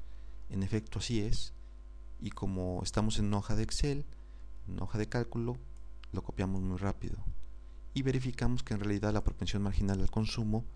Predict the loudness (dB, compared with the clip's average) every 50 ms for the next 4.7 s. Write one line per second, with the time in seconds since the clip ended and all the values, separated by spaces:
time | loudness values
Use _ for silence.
0 | -10 -8 -4 -2 0 0 0 0 0 -2 -2 -2 -2 -2 0 0 0 2 2 0
1 | 0 0 -2 -2 -2 -2 -4 -4 -6 -6 -6 -6 -4 -4 -4 -4 -6 -8 -10 -12
2 | -12 -12 -14 -14 -14 -14 -14 -14 -12 -12 -12 -12 -12 -12 -12 -12 -12 -10 -10 -10
3 | -10 -10 -10 -10 -10 -10 -10 -10 -10 -10 -10 -10 -10 -10 -12 -12 -14 -14 -14 -14
4 | -12 -12 -12 -12 -10 -4 0 2 4 4 4 4 2 0